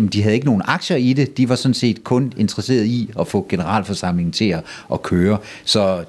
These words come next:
der blev et godt samarbejde der så måske. Hvad var det så, der skete på selve generalforsamlingen?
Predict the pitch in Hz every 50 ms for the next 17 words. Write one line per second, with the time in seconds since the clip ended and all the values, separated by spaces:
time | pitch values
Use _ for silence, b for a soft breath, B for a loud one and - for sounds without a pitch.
0 | - 131 131 135 190 208 185 147 - - 139 139 - - 131 120 139 147 135 110
1 | 87 90 98 90 92 - - 123 120 92 85 - 98 90 82 80 - 85 80 B
2 | B B B B B B 95 113 214 214 214 180 170 156 - - 135 131 139 104
3 | - - 165 185 196 - - - - - 98 98 101 98 - 87 78 73 80 85
4 | 82 - 85 - 82 78 73 73 73 71 65